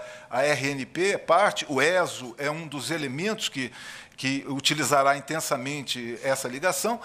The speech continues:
mas há outros projetos, é, importantes também. É, aqui, uma motivação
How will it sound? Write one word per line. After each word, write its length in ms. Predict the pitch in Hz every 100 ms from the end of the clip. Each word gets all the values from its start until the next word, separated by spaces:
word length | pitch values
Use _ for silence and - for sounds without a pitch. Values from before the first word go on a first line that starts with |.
| - -
mas 240 | 220 190
há 80 | 220
outros 420 | 170 214 - 208
projetos, 760 | - 190 123 147 165 165 147 -
é, 340 | 139 147 -
importantes 800 | 180 175 175 - 151 151 147 135
também. 400 | - 135 107 101 - - - - - - - - - - - -
É, 380 | 147 156 143 - - -
aqui, 500 | 170 - 220 226 - _ _
uma 160 | 175 175
motivação 720 | 190 185 175 - - 180